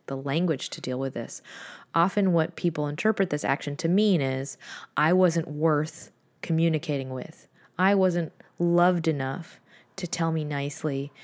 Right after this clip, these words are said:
to break up with me appropriately. Um, I wasn't good enough." They didn't care that much to actually hurt over ending this relationship. People who end the relationship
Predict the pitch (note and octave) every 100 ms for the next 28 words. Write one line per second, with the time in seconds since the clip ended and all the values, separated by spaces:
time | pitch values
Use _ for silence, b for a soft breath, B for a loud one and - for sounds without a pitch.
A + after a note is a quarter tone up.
0 | B B - D3 C#3+ D3 C#3+ D3 C3 C#3+
1 | C3 C#3+ C3+ D3 - A#2+ C3 B B B
2 | - D3+ C#3 C3+ C3+ E3 F#3+ E3+ D3 -
3 | E3+ D#3+ D3 C3+ C#3 - - - F#3+ F#3+
4 | D#3+ - F3 E3+ D3 - - - - -
5 | _ B B B B - E3 D3 C#3+ -
6 | D3+ D3 C3+ C3+ B B B - - G#3
7 | - - - - _ b - E3+ D#3+ D3+
8 | D3+ D3 - D3 D3 C#3+ C3+ - C3+ C3+
9 | C3+ C3 - - - - B B B B
10 | B B B - - C4 C4+ A3 - G3
11 | A3+ G#3+ A3+ A3 G#3 A3 B3 B3+